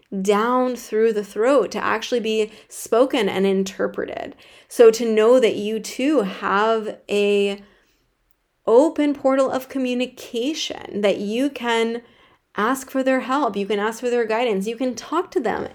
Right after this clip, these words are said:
anytime that you want. So if that's something that's in your intention with awakening the power of your inner words, and I know that I often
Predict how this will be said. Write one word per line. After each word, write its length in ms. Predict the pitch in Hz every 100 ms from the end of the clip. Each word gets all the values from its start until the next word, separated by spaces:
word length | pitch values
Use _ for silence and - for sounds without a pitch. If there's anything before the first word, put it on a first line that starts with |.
| -
anytime 840 | 285 320 330 320 - 294 294 285
that 100 | 277
you 160 | 269 254
want. 460 | 220 247 285 - -
So 340 | - 220 220 - -
if 160 | 247 247
that's 240 | 269 320
something 320 | - 277 269 240
that's 200 | 196 208
in 120 | 202
your 220 | 202 202
intention 880 | 190 190 190 214 262 - 214 180 190
with 320 | 190 190 190 - - _
awakening 600 | 220 214 214 247 214 202
the 100 | 196
power 460 | 190 - 196 214 226
of 140 | 202
your 180 | 196 202
inner 340 | - 202 190 190
words, 680 | 190 208 247 208 - - - - -
and 140 | - 226
I 80 | 226
know 360 | 220 220 240
that 360 | 214 202 170 - _ _ _ _ _ _ _ _ _ 202
I 320 | 208 175 - -
often 600 | 208 214 214 196 190